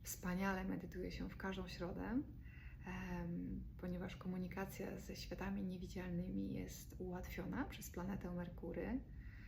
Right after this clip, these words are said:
E, dobrze jest komunikować się z własnym ciałem i podczas ciszy, medytacyjnej ciszy, albo nawet podczas obserwacji swojego oddechu zapytać ciało: "Ciało,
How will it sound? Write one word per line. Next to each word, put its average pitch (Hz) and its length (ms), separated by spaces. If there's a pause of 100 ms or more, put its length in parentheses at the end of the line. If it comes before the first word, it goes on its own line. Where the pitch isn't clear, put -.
(380)
E, 175 240
dobrze 180 320
jest 190 240
komunikować 180 640
się 196 140
z 175 60
własnym 175 400
ciałem 175 560 (460)
i 175 360
podczas - 460
ciszy, 190 460 (260)
medytacyjnej 180 800
ciszy, - 460 (400)
albo 262 200
nawet 254 220
podczas - 360
obserwacji 185 680
swojego 180 380
oddechu 170 580
zapytać 175 500
ciało: 175 600 (500)
"Ciało, 170 540